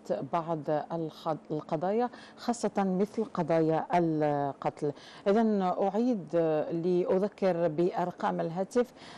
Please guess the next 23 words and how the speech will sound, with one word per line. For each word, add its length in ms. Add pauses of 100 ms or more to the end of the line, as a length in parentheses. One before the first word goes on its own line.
(160)
التي 340
تشاهدونها 760
في 360
أسفل 400
الشاشة، 760 (380)
ونتواصل 880
من 160
خلالها 600
باستقبال 1000
مكالماتكم، 1000 (340)
مكالماتكم: 960
صفر 260
واحد 260
وعشرين، 480 (440)
تسعة 280
وثلاثين، 340
ثلاثة 260
وأربعين، 240
ثلاثة 240
وأربعين، 280
صفر 260
واحد 180
وعشرين، 640